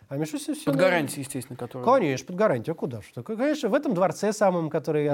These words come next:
Speaker 1: отель Ротенберга. До конца на пенсию, и всё, под гарантией. Только вот вопрос, выполнятся ли эти гарантии,
Speaker 2: Да.
Speaker 1: это вопрос.
Speaker 2: Да.
Speaker 1: Но, а тут уж, э, как получится.
Speaker 2: И сколько
Speaker 1: Вот.
Speaker 2: продержится с-,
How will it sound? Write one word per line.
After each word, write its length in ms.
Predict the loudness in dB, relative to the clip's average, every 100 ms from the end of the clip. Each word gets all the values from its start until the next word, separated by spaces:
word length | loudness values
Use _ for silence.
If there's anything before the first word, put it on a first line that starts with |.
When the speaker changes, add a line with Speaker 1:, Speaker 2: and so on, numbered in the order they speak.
| 0
Speaker 1:
отель 200 | 0 0
Ротенберга. 680 | -4 -6 -4 -4 -4 -10 -10 _ _ _ -20
До 240 | -16 -10
конца 600 | -2 -2 2 2 4 2 0
на 160 | 0
пенсию, 640 | 2 0 0 -4 -6 -6 -8
и 20 |
всё, 560 | -12 -12 -12 -10 -14 -14
под 100 | -14
гарантией. 380 | -14 -12 -14 _ -20 _
Только 380 | -6 2 4 4
вот 200 | 2 -2
вопрос, 400 | -2 0 -2 -4
выполнятся 500 | -2 -2 -2 -4 -2
ли 80 | -4
эти 120 | -4 -6
гарантии, 360 | -6 -6 -8
Speaker 2:
Да. 80 | -8
Speaker 1:
это 80 | -6
вопрос. 440 | -6 -8 -14 -20 _ _ _ _ _ -8
Speaker 2:
Да. 140 | 0
Speaker 1:
Но, 400 | 2 4 4 2 -2
а 80 |
тут 220 | -4 -4 -6
уж, 200 | -8 -8
э, 260 | -8 -6 -8
как 220 | -10 -10
получится. 480 | -8 -8 -10 -16 -14
Speaker 2:
И 40 | -4
сколько 200 | 2 4
Speaker 1:
Вот. 40 |
Speaker 2:
продержится 580 | 6 4 2 -2 -4
с-, 100 | -6